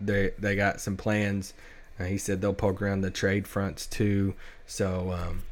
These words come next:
yeah, we'll see with that. And I know we're cutting on time a little bit, but I wanna kinda end on this. And this,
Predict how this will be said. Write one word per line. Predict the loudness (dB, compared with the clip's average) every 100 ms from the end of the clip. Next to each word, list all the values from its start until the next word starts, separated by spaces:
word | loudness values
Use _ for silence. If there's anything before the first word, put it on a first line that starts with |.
| 2
yeah, | 8 8 6
we'll | 2 4
see | 6
with | 6 6
that. | 6 4 2 -10 0
And | 4 4 4 -4 -20 -20 -20 -20 -20 -20 -2
I | 4
know | 6 6
we're | 6
cutting | 4 4 2 -2 0
on | -2 0
time | 2 2 2
a |
little | 2 2
bit, | 0 -2 0
but | 2
I | 4
wanna | 4 0
kinda | -2 2 2 2 -2 -10 -20 -14 -2
end | 2 2
on | 2 2
this. | 0 -2 -6 -6
And | 0 2
this, | 2